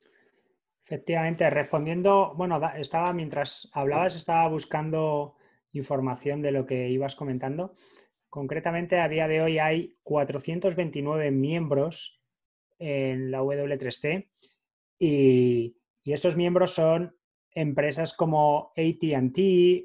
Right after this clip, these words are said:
Amazon, eh, Apple, eh, B B V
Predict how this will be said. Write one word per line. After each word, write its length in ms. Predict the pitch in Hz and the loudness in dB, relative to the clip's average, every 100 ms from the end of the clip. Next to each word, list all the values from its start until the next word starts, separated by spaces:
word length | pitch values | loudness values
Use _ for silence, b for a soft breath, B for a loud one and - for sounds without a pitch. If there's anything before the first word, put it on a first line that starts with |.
| - | -8
Amazon, 920 | - 147 156 156 - 160 156 156 156 - _ _ | -2 0 0 -2 -2 0 0 -2 -8 -16 _ _
eh, 320 | 147 135 127 | -2 -2 0
Apple, 760 | 131 147 - 156 156 156 151 156 _ _ _ | -2 -2 0 0 0 -4 -6 -10 _ _ _
eh, 340 | - 135 123 123 | -8 -6 -4 -4
B 140 | 127 | -4
B 120 | 139 135 | -2 0
V 840 | 131 127 143 160 160 156 156 156 | 4 4 4 2 2 0 -4 -8